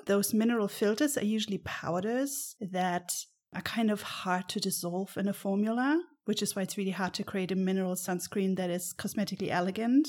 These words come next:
especially if you don't want to add alcohol. And also, of course, it gives you a white cast, right? So they took out the mineral sunscreen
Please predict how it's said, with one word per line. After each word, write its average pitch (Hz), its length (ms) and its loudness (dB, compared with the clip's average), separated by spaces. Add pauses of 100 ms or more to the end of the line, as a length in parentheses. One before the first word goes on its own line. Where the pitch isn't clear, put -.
especially 208 320 0
if - 40 -10
you 202 60 0
don't 185 220 2
want 185 140 2
to - 60 -2
add 175 140 0
alcohol. 226 640 0
And 214 140 4
also, 226 320 0
of 247 120 -2
course, 226 260 0
it 190 60 -6
gives 202 220 0
you 185 100 2
a 175 40 -2
white 190 240 0
cast, - 520 -8 (160)
right? 165 320 -2 (220)
So 151 720 -4
they 147 100 -6
took - 260 -6
out 202 200 -2
the - 80 -2
mineral 165 360 2
sunscreen 196 600 -2